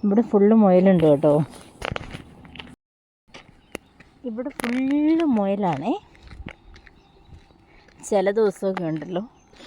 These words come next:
വഴിയിൽ ഇങ്ങനെ വണ്ടി ഇടിച്ച് കിടക്കുന്ന കാണാം. അതുപോലെയാന്നേ,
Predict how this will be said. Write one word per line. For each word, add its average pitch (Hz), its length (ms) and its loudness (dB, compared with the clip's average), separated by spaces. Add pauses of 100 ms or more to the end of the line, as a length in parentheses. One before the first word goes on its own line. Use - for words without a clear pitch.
(500)
വഴിയിൽ 202 400 0 (580)
ഇങ്ങനെ 196 240 -2 (140)
വണ്ടി 175 280 -2
ഇടിച്ച് 185 220 -6
കിടക്കുന്ന 160 380 -6
കാണാം. 139 200 -8 (460)
അതുപോലെയാന്നേ, 220 760 2